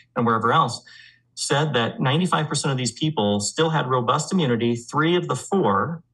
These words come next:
different types of main immunity, up to eight months later. And likelihood is you keep that, you know, your memory cells, T cells, plasma cells, et cetera. And the review on this study,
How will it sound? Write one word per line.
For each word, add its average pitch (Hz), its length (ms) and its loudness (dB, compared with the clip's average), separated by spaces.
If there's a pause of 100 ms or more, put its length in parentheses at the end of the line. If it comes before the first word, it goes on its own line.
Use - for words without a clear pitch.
(460)
different 151 340 -2
types 131 420 -2
of 123 140 -6
main 127 220 2
immunity, 123 640 0 (960)
up 147 140 2
to - 100 -2
eight 139 140 0
months 123 240 0
later. - 420 -2 (520)
And 127 120 0
likelihood 131 400 0
is 117 120 -2
you 120 360 -4
keep - 260 0
that, 104 260 0
you 117 60 0
know, 110 100 2
your 113 160 2
memory 120 320 2
cells, 113 580 2
T 123 140 -4
cells, 113 520 2
plasma 120 340 -2
cells, 113 260 -2
et 107 60 -4
cetera. 110 460 0 (720)
And 135 520 0 (220)
the 143 200 0
review 135 400 2
on 160 180 2
this 135 180 -2
study, - 400 -2